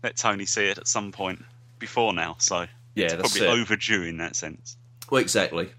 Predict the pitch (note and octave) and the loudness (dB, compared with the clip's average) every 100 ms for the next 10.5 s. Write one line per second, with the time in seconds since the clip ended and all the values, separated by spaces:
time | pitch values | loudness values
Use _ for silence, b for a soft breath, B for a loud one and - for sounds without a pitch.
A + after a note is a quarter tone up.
0 | - - A2 G#2+ G#2+ G#2 G#2 G#2+ G#2 G#2 | -10 0 2 2 2 2 2 4 4 0
1 | - - B2+ A2+ E3 - B - D3+ - | -6 -4 -4 0 0 0 B 4 6 6
2 | - C#3+ C#3 B2+ B2 G#2+ A2 G#2 F#2+ - | 4 2 4 2 0 0 0 2 -2 -4
3 | G#2 A#2 - - - - - - - b | -2 -2 -2 -14 -20 -20 -20 -20 -20 b
4 | b b - A#2+ G#2 G#2 A#2+ - - - | b b -4 -2 -2 4 4 4 -2 -10
5 | - - - _ _ b b - - - | -16 -20 -20 _ _ b b -8 -6 -4
6 | E3 B B - A#2+ B2+ C3 F3+ D#3+ C#3 | -6 B B -4 -2 0 0 2 4 2
7 | C3 C#3 A#2 A2+ B2 G#2 G#2 G#2 A#2 G#2 | 4 0 2 0 0 0 0 0 -2 -2
8 | - A2 G#2 A2+ C3+ D3+ E3+ F3 E3 D3+ | -8 -4 0 0 6 8 8 8 8 8
9 | A#2 - B2 D3+ C3 C3 F#3 E3+ D3 C3+ | 4 -2 -4 -4 -4 -2 -2 -2 -4 -2
10 | C3+ B2+ B2 A#2 A#2 | 0 2 4 4 2